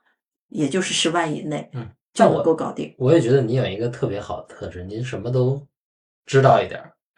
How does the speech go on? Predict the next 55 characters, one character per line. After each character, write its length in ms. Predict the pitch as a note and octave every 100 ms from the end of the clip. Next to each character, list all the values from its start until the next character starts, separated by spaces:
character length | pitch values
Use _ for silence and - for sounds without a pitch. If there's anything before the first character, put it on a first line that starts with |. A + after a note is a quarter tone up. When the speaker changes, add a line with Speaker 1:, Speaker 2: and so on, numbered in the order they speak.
| _ _ _ _ _ _ _ _ _
Speaker 2:
不 80 | C#3+
管 220 | A#2 F#2
是 140 | F#2+ A2+
建 220 | B2+ A2+
房 240 | G2 G2
子 80 | A#2+
呀、 320 | B2 A2+ A2
种 220 | A2 D3+ B2+
地 180 | D3
呀， 240 | B2 A2+ A2
什 120 | -
么 80 | C#3
东 140 | A3+ A3+
西 100 | B2+
都 120 | G#2
知 120 | G2
道 160 | F#2+ F2
一 40 |
点 120 | -
儿。 40 | - _ _ _ _ _
Speaker 1:
知 100 | E4
道 160 | E4+ G#3
一 120 | F#3
点 140 | F3+
儿， 60 | D3
很 220 | - F3
多 160 | F3 B3+
人 140 | F3+
都 140 | F#3 G3
很 160 | -
容 220 | D3+ D#3
易， 160 | D#3+ E3
特 220 | - C#4
别 120 | G3
是 140 | G#3 G#3
在 180 | A3 F3+
网 240 | E3 D3
络 180 | F3+ A3
社 220 | - G#3+
会 240 | F3 G#3+ F3
里， 100 | E3
我 180 | E3 E3+
们 120 | G3+
很 220 | - F#3
容 200 | E3 D#3
易 60 | -
地 100 | -
掌 240 | - D#3
握 80 | F3+
知 220 | E3+ F#3
识。 260 | G3 F3 - F#3+
Speaker 2:
<laughs> 120 | F#3+
Speaker 1:
但 160 | C#4+ C#4
是 120 | C4
呢， 120 | G#3